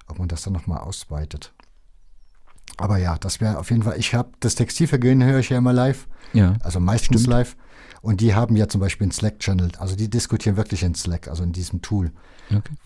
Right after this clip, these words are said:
Speaker 1: Weil da kannst du ja auch, weil da kann der Hörer oder die HörerInnen ja auch die Shownotes abwerfen, ne? Also wenn du dann irgendwas reinschmeißt,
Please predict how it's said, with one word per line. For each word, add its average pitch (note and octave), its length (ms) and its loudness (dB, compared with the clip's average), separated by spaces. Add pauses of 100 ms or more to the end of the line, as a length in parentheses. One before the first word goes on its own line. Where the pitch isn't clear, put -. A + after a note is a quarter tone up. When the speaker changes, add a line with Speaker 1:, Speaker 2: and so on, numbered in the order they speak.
(140)
Speaker 1:
Weil F#2 140 -2
da F#2 80 -2
kannst G#2+ 280 -2
du G#2+ 40 2
ja G2 160 0
auch, G2+ 160 -4 (220)
weil G2 100 -2
da G#2 120 0
kann A2+ 260 4
der G2+ 180 2
Hörer B2+ 380 4
oder G#2+ 160 2
die F#2 120 2
HörerInnen G#2+ 420 2
ja G#2+ 160 2
auch G2+ 140 -6
die - 140 -8
Shownotes A#2+ 380 0
abwerfen, E2 420 -4
ne? C#3+ 80 2
Also G2+ 220 -2
wenn G2+ 100 0
du F#2+ 60 -6
dann G#2 120 0
irgendwas G#2+ 440 -2
reinschmeißt, C3 680 -2